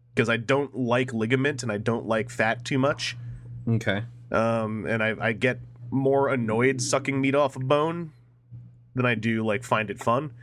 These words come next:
Speaker 1: I do, I, like, on a good piece of fried chicken, I can tell how the bone is adding to the flavor.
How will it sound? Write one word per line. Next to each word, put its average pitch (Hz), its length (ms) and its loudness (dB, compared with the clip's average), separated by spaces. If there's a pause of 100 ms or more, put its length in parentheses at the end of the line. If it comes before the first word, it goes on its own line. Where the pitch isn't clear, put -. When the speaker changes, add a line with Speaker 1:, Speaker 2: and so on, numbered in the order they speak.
(560)
Speaker 1:
I 165 100 4
do, 226 220 4 (140)
I, 165 120 2
like, 147 160 0
on 208 160 6
a 180 40 -2
good 151 300 0
piece 226 180 2
of - 80 -10
fried 226 260 4
chicken, 151 280 0
I 139 80 0
can 156 120 -4
tell 196 180 4
how 165 100 4
the 151 100 0
bone 151 300 2
is 123 100 0
adding 131 200 2
to 123 80 -2
the 104 80 -6
flavor. 131 460 0